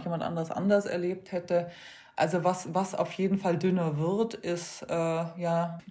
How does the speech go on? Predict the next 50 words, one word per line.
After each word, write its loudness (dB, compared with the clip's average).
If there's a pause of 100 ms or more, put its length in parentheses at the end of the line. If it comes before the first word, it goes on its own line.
die 4
weiblichen 6
Counterparts, 4
die 0
dann 0
mit 0
am -6
Tisch -4
sitzen. 6
Also 2
da -2
bin -4
ich -6
immer -2
wieder 6
froh, 0
dass 0
Danja 2
Frech, -6
über -2
die 0
wir 4
vorhin 6
<laughs> -
sprachen, 8
meine 2 (600)
Kollegin, 4
die -2
halt -4
bei -2
uns -2
für -4
das -2
Thema -2
H 2 (160)
R 2
zuständig 0
ist, -4
eben 0
mit, -4
mit -2
am -2
Tisch -8
sitzt, 0
wenn 2
wir 0
unsere -4
Management-Meetings -8
haben. -2
Aber -2